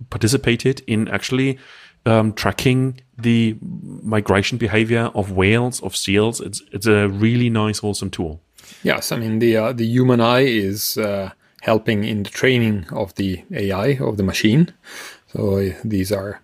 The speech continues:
Speaker 2: really interesting algorithms, and you can, uh, have, uh, principally, of course, as you, as Henry said, you can identify the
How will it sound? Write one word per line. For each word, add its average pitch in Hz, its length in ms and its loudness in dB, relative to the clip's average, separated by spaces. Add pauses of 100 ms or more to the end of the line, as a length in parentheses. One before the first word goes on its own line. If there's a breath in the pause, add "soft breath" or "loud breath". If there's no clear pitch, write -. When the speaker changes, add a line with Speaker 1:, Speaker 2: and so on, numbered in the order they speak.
(440 loud breath)
Speaker 2:
really 107 380 4
interesting 107 380 0
algorithms, 110 680 2
and 104 160 0
you 104 160 4
can, 104 380 -2
uh, 101 160 -6 (640 loud breath)
have, 110 420 2
uh, 104 260 2
principally, 110 600 2
of 92 140 -2
course, 110 280 2
as 98 200 -2
you, 95 340 -2
as - 160 -6
Henry 107 240 -2
said, 101 320 -4
you 104 240 0
can 98 440 -2
identify 110 840 0 (500)
the - 140 0